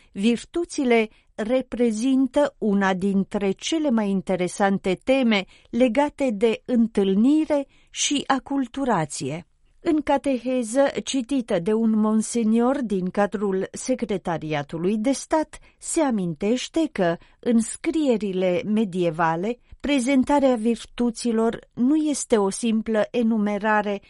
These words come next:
a calităților pozitive ale sufletului, iar teologii, interpretându-i pe autorii clasici în lumina revelației creștine, au formulat seria celor șapte virtuți,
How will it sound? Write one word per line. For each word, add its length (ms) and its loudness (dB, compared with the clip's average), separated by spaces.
a 120 -2
calităților 1080 -2
pozitive 960 0
ale 260 0
sufletului, 960 -2
iar 480 0
teologii, 880 2
interpretându-i 1300 2
pe 100 2
autorii 640 2
clasici 800 0
în 240 2
lumina 480 2
revelației 920 0
creștine, 760 0
au 180 2
formulat 640 2
seria 640 -2
celor 380 2
șapte 520 -2
virtuți, 840 -2